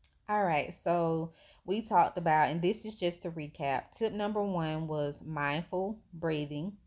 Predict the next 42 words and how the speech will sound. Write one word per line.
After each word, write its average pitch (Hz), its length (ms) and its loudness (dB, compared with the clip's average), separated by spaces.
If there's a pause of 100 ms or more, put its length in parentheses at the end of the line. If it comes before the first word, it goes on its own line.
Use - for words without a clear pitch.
(440)
Tip - 180 0
number 175 280 2
two 208 460 -4 (100)
was, 160 420 2 (100)
um, 156 320 -2
gratitude 175 720 0
ritual. 165 580 -2
Just, 156 380 -8
you 165 100 -4
know, 147 220 0
again, 160 540 -2
in, 139 180 -10 (180)
with 160 160 -6
the 165 80 -8
gratitude 165 600 -2
ritual, 185 580 0 (340)
if 156 200 -8
you 165 100 -4
feel 175 240 2
like 165 220 4
you 180 80 -6
can't 170 260 -4
remember 175 360 0
what 165 380 0
your, 165 320 0 (220)
um, 156 480 -2 (200)
you 170 100 -8
should 170 140 -8
have 151 260 0
gratitude 170 420 0
about, 180 480 2
then 165 160 -2
start 156 260 -2
a 151 40 -8
gratitude 156 520 -2
journal 180 360 0
that 147 200 -2
you 156 60 -12
can 151 140 -10
reference 143 340 -6
back - 300 -10
to. 123 180 -16